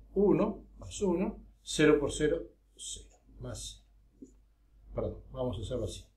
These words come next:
Vamos con la segunda fila por esta columna. Uno por dos, dos.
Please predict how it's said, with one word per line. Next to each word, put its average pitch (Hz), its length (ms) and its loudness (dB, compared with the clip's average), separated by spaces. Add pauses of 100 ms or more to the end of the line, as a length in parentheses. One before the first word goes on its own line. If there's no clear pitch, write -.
(1300)
Vamos 165 320 8
con 160 120 10
la 147 120 10
segunda 190 540 10
fila 214 520 4
por 123 160 4
esta 120 220 2
columna. 92 420 -4 (760)
Uno 208 380 12
por 135 240 8
dos, 180 440 8
dos. - 500 6